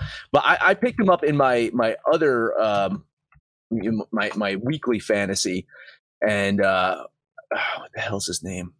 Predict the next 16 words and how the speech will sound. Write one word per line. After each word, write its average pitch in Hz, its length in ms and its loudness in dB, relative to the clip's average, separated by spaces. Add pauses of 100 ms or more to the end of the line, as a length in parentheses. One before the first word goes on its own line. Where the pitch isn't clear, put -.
(140)
Um, 95 500 -4 (1600)
I'm 101 40 -10
just - 140 -4
gonna 90 120 -2
pull 82 160 -4
this - 120 -8
up - 120 -4
real 90 80 -6
quick. - 180 -6
This 101 160 -4
is 101 60 -2
making, 95 340 -2
uh, 101 140 2
Ju-, 143 200 0 (100)
Juno 170 340 2
Smith, - 560 0